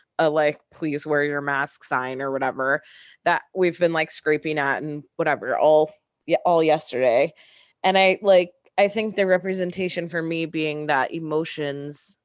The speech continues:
as water, and, and I've seen a lot of those Instagrams lately too, where it's, like, wa-, water, like, one year and it's, like, a little drop, and then the next one is, like, after ten years and it's, like, whoa, it's, like,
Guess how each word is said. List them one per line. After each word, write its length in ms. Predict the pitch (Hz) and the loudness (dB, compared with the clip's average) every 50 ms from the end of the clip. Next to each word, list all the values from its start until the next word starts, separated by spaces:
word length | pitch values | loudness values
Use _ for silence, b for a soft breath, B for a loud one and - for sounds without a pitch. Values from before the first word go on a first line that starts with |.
| _ _ _ _ _ - | _ _ _ _ _ -10
as 160 | 151 147 147 | -10 -8 -6
water, 600 | 160 160 165 160 156 131 117 107 123 156 160 b b b b b b b b b b b _ _ _ _ - | -2 2 2 4 4 2 2 0 0 -2 -2 b b b b b b b b b b b _ _ _ _ -2
and, 300 | 165 175 175 175 170 - _ | 0 2 2 0 -2 -4 _
and 260 | 208 233 240 226 220 - | -2 -2 -2 -4 -4 -2
I've 160 | - 233 240 - | -2 -2 -2 0
seen 180 | - 320 302 | 0 0 2
a 60 | 269 | 2
lot 160 | 233 226 226 226 | 4 4 2 2
of 60 | 208 | 2
those 180 | 214 196 180 - | 2 0 0 -2
Instagrams 560 | 190 208 196 - 208 180 185 175 180 175 - | -4 -6 -4 -6 -4 -2 -2 -2 -2 -2 -2
lately 280 | 175 165 127 160 165 165 | -2 0 0 0 -2 -2
too, 280 | - - 208 196 170 | -2 -2 0 0 2
where 160 | 170 165 160 | 4 4 2
it's, 180 | 160 160 - - | 2 0 -2 -2
like, 260 | 156 147 143 - - 165 | 0 0 0 -2 -4 -2
wa-, 240 | 170 160 165 - - | 0 2 2 2 0
water, 500 | - 165 175 175 175 170 170 170 170 165 160 | 0 2 4 4 4 6 6 4 4 6 6
like, 400 | 160 156 156 147 151 - - b b b b b _ | 6 4 4 2 0 -4 -10 b b b b b _
one 260 | - 190 226 233 226 208 | 2 4 4 4 4 2
year 580 | 190 180 175 175 170 170 165 160 160 151 147 | 2 2 2 2 2 2 4 4 4 4 2
and 180 | - - 165 160 | 2 2 0 -2
it's, 140 | 156 - - | -2 -2 -2
like, 140 | 170 156 165 | -2 -2 0
a 40 | 156 | 0
little 180 | 165 165 160 | 0 0 0
drop, 420 | 156 156 - 160 151 147 143 - - | -2 0 2 4 4 4 4 2 0
and 100 | 160 165 | -2 0
then 120 | 156 156 | 0 0
the 80 | 156 156 | 0 0
next 320 | 156 160 160 - - - | 0 -2 -2 -2 -4 -2
one 180 | 175 175 160 160 | -2 0 0 0
is, 140 | 156 151 165 | 0 2 0
like, 160 | 147 147 - | 0 0 0
after 260 | - 165 - - 175 | -4 -4 -4 -6 -10
ten 260 | - - 220 220 214 196 | -6 -2 -2 -2 0 0
years 300 | 185 170 156 156 160 170 | 0 0 0 0 0 -2
and 100 | 170 165 | -4 -6
it's, 160 | 156 - - | -4 -2 -4
like, 160 | 143 135 - | -4 -4 0
whoa, 220 | 165 185 196 180 170 | 2 4 6 6 6
it's, 140 | 165 - - | 4 2 0
like, 160 | 160 147 b | -2 -2 b